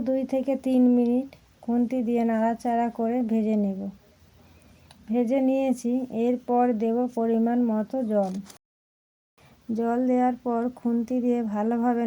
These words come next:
নাড়াচাড়া করে নেব। এরপর দেব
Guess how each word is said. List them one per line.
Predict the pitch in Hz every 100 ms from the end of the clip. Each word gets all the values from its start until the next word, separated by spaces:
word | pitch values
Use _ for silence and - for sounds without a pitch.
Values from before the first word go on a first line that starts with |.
| 220
নাড়াচাড়া | 214 220 220 226 240
করে | 240 226 226
নেব। | 220 202 208 208 202 - - - _ _ -
এরপর | 233 240 240 - 233 240 240 214
দেব | 226